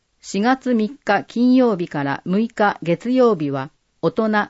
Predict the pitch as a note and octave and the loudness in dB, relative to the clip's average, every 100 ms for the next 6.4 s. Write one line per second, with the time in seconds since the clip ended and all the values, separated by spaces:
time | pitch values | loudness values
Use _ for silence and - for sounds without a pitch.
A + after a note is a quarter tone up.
0 | _ - A3 B3 A#3+ A#3+ A3 D3 C3 - | _ -6 0 2 2 2 0 -2 -4 -10
1 | _ _ _ _ _ _ _ _ _ _ | _ _ _ _ _ _ _ _ _ _
2 | _ _ _ _ _ _ - A3 C4+ C#4+ | _ _ _ _ _ _ -4 0 2 2
3 | C#4 G#3 E3 D3 - - C4+ C4+ C4+ C4+ | 0 -4 -8 -8 -12 -10 -2 2 4 4
4 | C#4 B3+ B3+ A#3+ B3 A#3+ F3 C#3 C3+ - | 2 -4 -2 -2 -2 0 0 -2 -8 -14
5 | _ _ _ - G3+ C4+ C4+ C4 B3+ B3 | _ _ _ -6 -2 2 4 4 2 0
6 | B3 A3 D3 - | 0 -2 -2 -6